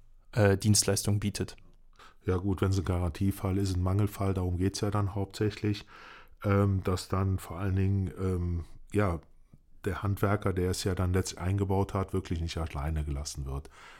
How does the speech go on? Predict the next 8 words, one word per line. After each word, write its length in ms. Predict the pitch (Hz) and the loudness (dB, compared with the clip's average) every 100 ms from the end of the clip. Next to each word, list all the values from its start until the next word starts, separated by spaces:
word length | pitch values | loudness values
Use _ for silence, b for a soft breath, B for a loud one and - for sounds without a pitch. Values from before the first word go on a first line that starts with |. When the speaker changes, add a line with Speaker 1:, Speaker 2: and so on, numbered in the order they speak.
| B - | B -10
Speaker 2:
Und 200 | 78 85 | -6 -4
das 160 | 85 | -2
sind 100 | 90 | 0
natürlich 440 | 87 76 85 - - | -2 -2 -2 -4 -2
gute 280 | 101 - | 0 2
Sachen. 480 | 87 101 - 104 107 B B B B - | 4 4 4 2 2 B B B B -4
Und, 420 | 117 107 104 101 | 4 8 8 6
ähm, 480 | 117 107 107 101 | 8 8 8 6